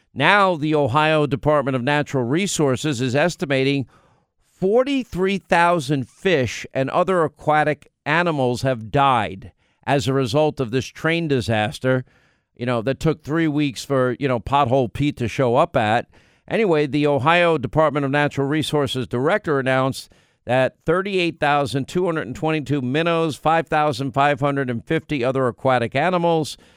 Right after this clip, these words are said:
small fish, crayfish, amphibians were killed in a five-mile span of waterway from the derailment site. Uh, quote, "Although the dead aquatic species still remain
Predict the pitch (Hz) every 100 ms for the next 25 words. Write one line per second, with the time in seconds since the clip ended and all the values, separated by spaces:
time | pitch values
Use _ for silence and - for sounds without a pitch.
0 | _ _ - 135 165 175 - 165 160 -
1 | - 151 165 - 165 156 135 - - _
2 | _ _ - 135 113 - 185 175 175 165
3 | 160 127 - _ _ - 143 - 180 175
4 | 165 160 127 - _ - 143 135 - 143
5 | 160 135 143 139 131 - 156 151 139 110
6 | 120 190 202 147 120 117 139 - 135 127
7 | 101 120 143 190 165 127 - 113 101 131
8 | - _ _ _ _ _ - 117 123 -
9 | 170 175 - 135 127 220 196 156 170 185
10 | 151 - 156 170 147 - 160 170 - 127
11 | 127 - 170 180 160 147 156 151 135